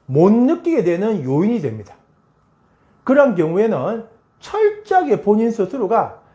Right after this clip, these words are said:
심리적 요인에서 벗어나게, 벗어나려고 하는 본인 노력을 하셔야 되고, 그런 경우에는 이제 비뇨기과 영역에서 치료를 병행을 하시는 것이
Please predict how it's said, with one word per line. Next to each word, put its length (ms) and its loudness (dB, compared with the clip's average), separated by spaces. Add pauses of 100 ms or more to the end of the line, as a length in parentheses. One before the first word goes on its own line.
(120)
심리적 1000 -4
요인에서 600 0
벗어나게, 760 -4
벗어나려고 640 -2
하는 240 -4
본인 260 0
노력을 320 0
하셔야 300 -2
되고, 680 -2 (380)
그런 280 0
경우에는 680 -2 (320)
이제 200 -8 (240)
비뇨기과 640 0
영역에서 500 -2
치료를 920 -2
병행을 520 -2
하시는 380 -2
것이 640 -6